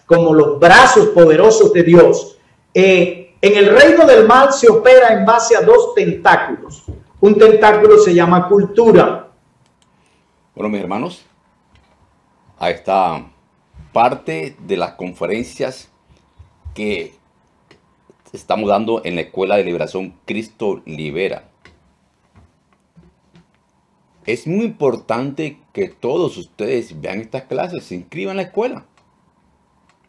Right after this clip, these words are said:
Speaker 2: Hay gente que dice, "No, que yo, yo soy liberación". No, hombre. Ya yo no hago, no, ya no tengo necesidad de aprender más porque ya yo sé todo de liberación. De hecho, esa persona es posible que necesite liberación.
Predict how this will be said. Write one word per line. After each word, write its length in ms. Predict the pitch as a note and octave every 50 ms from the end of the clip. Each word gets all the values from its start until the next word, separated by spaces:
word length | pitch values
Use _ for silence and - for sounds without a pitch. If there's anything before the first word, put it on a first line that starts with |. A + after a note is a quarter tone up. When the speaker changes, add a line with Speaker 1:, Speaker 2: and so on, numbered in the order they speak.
| _ _ _ _ _
Speaker 2:
Hay 80 | - G#2+
gente 160 | A#2+ B2 C#3
que 60 | C3+
dice, 140 | C3+ - B2+
"No, 240 | A2+ E3+ A3 A3+ A3+
que 120 | E3+ D3
yo, 80 | D#3 F3
yo 100 | F#3 E3+
soy 140 | - F#3+ F3
liberación". 640 | F3 F3 E3+ D#3+ D3+ D3+ - G3 D#3 G2 - - _ _ _ _ _ _ _ _ _ _ _ -
No, 80 | -
hombre. 340 | - E2+ - - - - - _ _ _ _ _ _ _ _ _ _ _ _ _ _ _ _ _ _ _ _ _ _ _ _ _ _ _ _ _ _
Ya 100 | - B2+
yo 100 | D#3 D#3+
no 60 | D#3+
hago, 220 | E3 E3+ E3 D#3+ D3+
no, 280 | C#3 C#3 D3 F3+ F3+
ya 120 | D#3+ D#3 D#3
no 80 | D3
tengo 140 | D#3+ E3 E3
necesidad 280 | D#3+ D3+ D3+ D3+ C#3 D3+ D3+ D3 B2
de 80 | A#2
aprender 300 | - - C#3 B2+ C3 C3
más 160 | C#3+ D#3+ F3 -
porque 180 | D3+ A#2+ G#2 A2+
ya 40 | A#2
yo 160 | C3 D3 C#3
sé 160 | - - D3+
todo 300 | - - D3+ D3+ D3 C#3+
de 100 | C#3 B2+
liberación. 640 | B2+ A#2+ A#2+ A2+ A#2+ - - - D3+ G#2 - - _ _ _ _ _ _ _ _ _ _ _ _ _ _ _ _ _ _ _ _ _ _ _ _ _ _ _ _ _ _ _ _ -
De 160 | - E2 G2
hecho, 400 | A#2 - - C#3 G2+ C#2 - _ _ _ _ _ _ _ _ _ _ _
esa 240 | - - - A2+ G2+
persona 260 | G#2 G2+ A2 G#2+ A2
es 60 | G#2
posible 300 | F#2+ E2+ G2 G#2 G2+ G2+
que 80 | - F#2+
necesite 260 | F2 F2 F2 - G#2
liberación. 600 | G2 F#2 F2+ F2 - - - - - - - _